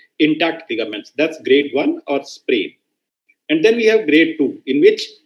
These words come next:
there is break in few of the fibers, in addition to the fluid or hyperintensity seen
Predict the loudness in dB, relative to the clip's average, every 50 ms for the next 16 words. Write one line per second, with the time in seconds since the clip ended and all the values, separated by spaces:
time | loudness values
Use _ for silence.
0 | _ _ 4 4 6 4 4 2 2 6 6 6 6 6 2 -4 -4 -6 -6 -2
1 | 0 0 0 2 0 -2 -2 0 -2 -4 0 2 2 2 2 0 -10 _ _ _
2 | _ -2 0 2 2 2 2 2 2 0 -2 -2 0 0 2 4 4 2 2 -2
3 | 2 4 4 4 4 2 -4 -6 -6 -4 -4 -4 -4 -4 -2 -2 -2 -2 -2 -6
4 | -8 -8 -12 -10 -10 -10 -8 -6 -4 -4 -4 -4 -6